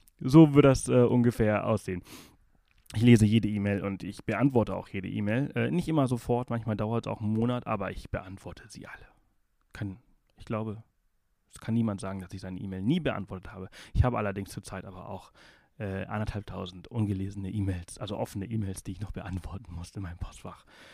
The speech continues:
Irgendwann kommt der Tag, wann ich wieder Inbox Zero hinbekomme. Gut, nun zu diesem Podcast. Ähm, bevor es jetzt aber soweit ist, äh, noch eine kleine Info. Heute, Donnerstag, der, was ist heute, der siebte,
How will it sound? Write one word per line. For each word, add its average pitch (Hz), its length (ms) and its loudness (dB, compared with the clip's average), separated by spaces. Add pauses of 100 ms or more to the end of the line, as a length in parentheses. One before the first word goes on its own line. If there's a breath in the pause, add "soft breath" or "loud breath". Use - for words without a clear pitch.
(380 loud breath)
Irgendwann 131 360 4
kommt 113 180 -2
der 98 80 -4
Tag, 95 280 -6
wann 98 120 -6
ich 98 140 -8
wieder 98 300 -6 (220)
Inbox 120 340 6
Zero 107 420 4
hinbekomme. 107 540 2 (540 loud breath)
Gut, 196 260 12 (140)
nun 233 420 8
zu 214 100 4
diesem 190 220 4
Podcast. 190 640 8
Ähm, 156 540 6
bevor 156 520 6
es 139 140 4
jetzt 143 200 6
aber 123 320 6
soweit 117 480 2
ist, 127 260 2
äh, 120 160 6
noch 120 160 4
eine 113 220 -2
kleine 101 260 -4
Info. 135 480 0
Heute, 127 540 4 (520)
Donnerstag, 110 540 2 (540 soft breath)
der, 104 360 2 (540)
was - 120 -12
ist 123 120 -4
heute, 95 220 -8
der 90 160 -10
siebte, 104 440 -4